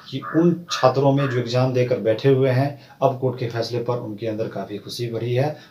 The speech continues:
और वो अपने exam देने के बाद जो result प्राप्त करेंगे, वो हिसाब से उनकी बहाली कर दी जाएगी और उनको government जॉब मिलेगी। तो यही एक मसला था जो आपके बीच मैंने रखा और आपको बताया।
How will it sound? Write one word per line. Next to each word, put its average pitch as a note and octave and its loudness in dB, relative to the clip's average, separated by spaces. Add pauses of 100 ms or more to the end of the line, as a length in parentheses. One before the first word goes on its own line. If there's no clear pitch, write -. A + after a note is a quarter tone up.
(100)
और G#2+ 0
वो G#2+ 0
अपने A2+ -2
exam G#2 -4 (360)
देने C#3 4
के C3+ 2
बाद B2 8
जो A#2+ -2
result A#2 2
प्राप्त G2+ 2
करेंगे, C3 0 (280)
वो C3+ 0
हिसाब A#2 0
से - -8
उनकी A2 -10
बहाली F#2+ -6
कर G2 -6
दी G#2+ -8
जाएगी A2+ -2
और G2 -8
उनको G#2+ -6 (240)
government F#2 -6
जॉब A#2 -4 (300)
मिलेगी। F2+ -6 (460)
तो A2+ -12
यही B2+ 2
एक C3+ 4
मसला B2 0
था B2+ -2
जो A#2+ -2
आपके G2+ -2
बीच G#2+ -8
मैंने G#2+ -6
रखा G#2+ -4
और G#2+ 2
आपको F#2+ -6
बताया। A2 -2